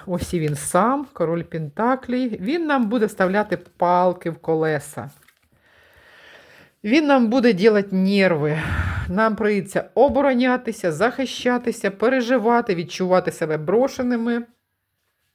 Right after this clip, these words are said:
обездоленими, наляканими. Скотіна. Буде призивати нас зробити вибір,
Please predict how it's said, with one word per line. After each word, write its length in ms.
обездоленими, 1200
наляканими. 1040
Скотіна. 680
Буде 400
призивати 640
нас 180
зробити 680
вибір, 760